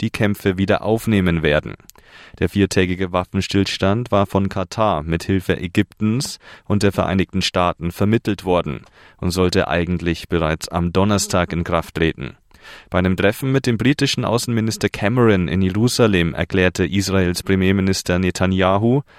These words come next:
er werde sein Ziel, die Hamas zu vernichten, weiter verfolgen. Bei einem schweren Waldbrand in den nördlichen Vororten von Perth sind mindestens zehn Häuser komplett abgebrannt.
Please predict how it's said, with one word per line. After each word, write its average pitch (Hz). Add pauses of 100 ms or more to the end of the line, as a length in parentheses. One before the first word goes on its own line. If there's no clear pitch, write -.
(240)
er 101
werde 101
sein 101
Ziel, 113
die 95
Hamas 98
zu 107
vernichten, 92 (180)
weiter 87
verfolgen. 95 (1200)
Bei 107
einem 104
schweren 113
Waldbrand 85
in 92
den 90
nördlichen 92
Vororten 98
von 92
Perth -
sind 92
mindestens 95
zehn 90
Häuser 87
komplett -
abgebrannt. 90